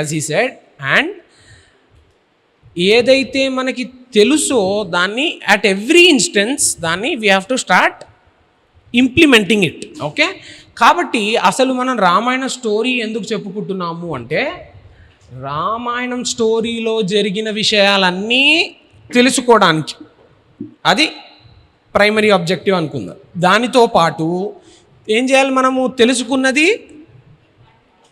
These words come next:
తెలుసుకున్నది పాటించాలి. కాబట్టి తెలుసుకోవడం ఒక్కటే కాదు, మనం ఇప్పుడు స్టోరీ నుంచి తెలుసుకుంటాం, చాలా, చాలా విషయాలు తెలుసుకుంటాం. తెలుసుకొని, తెలుసుకున్నది we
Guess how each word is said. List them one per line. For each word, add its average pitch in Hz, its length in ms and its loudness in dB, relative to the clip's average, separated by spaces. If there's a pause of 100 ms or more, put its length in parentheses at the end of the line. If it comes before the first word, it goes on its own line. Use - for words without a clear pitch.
(440)
తెలుసుకున్నది 175 640 -4 (140)
పాటించాలి. 185 640 0 (440)
కాబట్టి 269 320 2 (140)
తెలుసుకోవడం 269 600 0
ఒక్కటే 302 260 2 (100)
కాదు, 226 220 2 (120)
మనం 214 180 -4
ఇప్పుడు 202 220 -6
స్టోరీ 233 280 2 (100)
నుంచి 277 260 -4 (260)
తెలుసుకుంటాం, 240 580 -2 (100)
చాలా, 214 260 4 (140)
చాలా 208 260 4
విషయాలు 262 340 2
తెలుసుకుంటాం. 208 520 0 (500)
తెలుసుకొని, 285 600 4 (320)
తెలుసుకున్నది 277 760 -2 (960)
we 220 40 -2